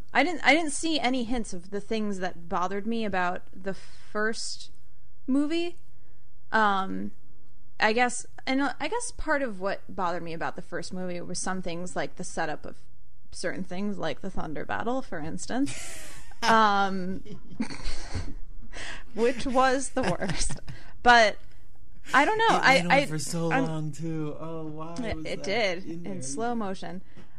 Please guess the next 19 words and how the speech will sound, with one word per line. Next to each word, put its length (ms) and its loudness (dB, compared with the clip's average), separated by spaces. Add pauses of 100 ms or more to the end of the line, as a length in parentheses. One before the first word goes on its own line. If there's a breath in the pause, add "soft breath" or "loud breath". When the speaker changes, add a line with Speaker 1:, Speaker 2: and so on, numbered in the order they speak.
(180 loud breath)
Speaker 1:
But 340 2
I'm, 320 0
I'm 200 -2
kind 280 0
of, 220 -4 (300)
uh, 80 -4 (220)
the, 380 -2
especially 440 0
the 80 -4
scenes 360 0
with 100 -4
the 100 -4
dragon, 520 0
I'm 180 -4
kind 260 -6
of 120 -6
excited 480 -6
about. 380 -6
So 500 -4